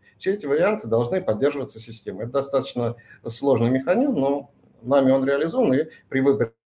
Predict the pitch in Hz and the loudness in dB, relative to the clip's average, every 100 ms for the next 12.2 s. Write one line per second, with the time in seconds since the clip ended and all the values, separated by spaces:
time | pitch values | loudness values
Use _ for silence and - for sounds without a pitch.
0 | - 127 135 - - - 233 143 190 151 | -2 0 0 -2 -6 -2 0 2 2 0
1 | - - - 123 123 131 143 139 135 131 | -4 -16 -4 -2 0 0 0 0 -2 -2
2 | 131 127 113 135 185 233 190 131 - - | 0 -2 -2 0 2 2 4 2 2 0
3 | 123 107 101 120 - 101 110 110 131 - | 0 0 0 0 -2 -6 -4 0 0 -2
4 | 104 113 110 113 113 101 95 _ _ - | -8 -6 -2 -4 -4 -10 -12 _ _ -10
5 | 110 _ - 120 98 101 - 95 95 95 | -10 _ -8 -2 -2 -4 -12 -10 -8 -8
6 | 104 - - 107 127 139 131 143 160 147 | -10 -10 -8 -2 4 4 6 4 4 2
7 | - 113 104 92 - 107 104 _ _ _ | 4 4 2 0 -2 -2 -2 _ _ _
8 | 104 104 101 - - 120 135 165 170 - | -10 -8 -10 -16 -20 0 2 4 2 -2
9 | - 139 135 131 131 120 113 - 110 107 | -8 -6 -2 -2 -2 -6 -10 -12 -12 -10
10 | 104 104 - 90 113 131 156 147 135 131 | -12 -14 -12 -6 2 6 6 6 4 2
11 | 117 123 117 110 110 - - - - 175 | -2 -4 -4 -4 -8 -18 -20 -14 0 2
12 | 165 151 | 2 -2